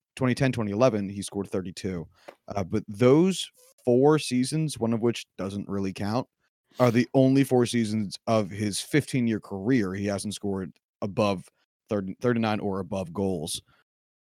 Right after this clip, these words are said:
Granted, obviously, you would expect at some point there to be a drop-off, just as age makes its ever-present appearance.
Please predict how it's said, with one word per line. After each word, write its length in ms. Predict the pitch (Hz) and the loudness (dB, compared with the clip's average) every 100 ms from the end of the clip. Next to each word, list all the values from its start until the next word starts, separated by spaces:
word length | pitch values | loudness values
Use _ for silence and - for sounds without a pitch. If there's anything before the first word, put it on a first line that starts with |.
| _ 101 | _ -2
Granted, 520 | 123 151 151 147 131 _ - | 4 6 6 4 2 _ 2
obviously, 460 | 135 131 131 131 | 2 2 0 -2
you 100 | 123 | 0
would 100 | 123 | 0
expect 460 | 117 - 120 - - _ | -2 -2 -4 -4 -16 _
at 120 | 127 | -4
some 300 | - 160 208 | 4 6 6
point 320 | 220 107 98 110 | 4 -4 -4 -2
there 140 | 107 | -2
to 80 | 104 | 0
be 280 | 110 107 101 | 0 0 0
a 60 | |
drop-off, 920 | 92 104 107 117 165 202 285 - - - _ _ - | -4 -4 -2 2 4 4 2 -4 -18 -20 _ _ -2
just 360 | 120 107 - - | -2 -2 -6 2
as 280 | 117 104 - _ | 2 2 -4 _
age 480 | 110 117 131 120 - | -2 0 0 -4 -2
makes 300 | 110 107 113 | -2 0 -2
its 160 | 104 | -2
ever-present 560 | 120 110 110 113 110 101 | -4 -4 -2 -2 -2 -4
appearance. 560 | - 120 139 160 - | -2 0 0 -2 -8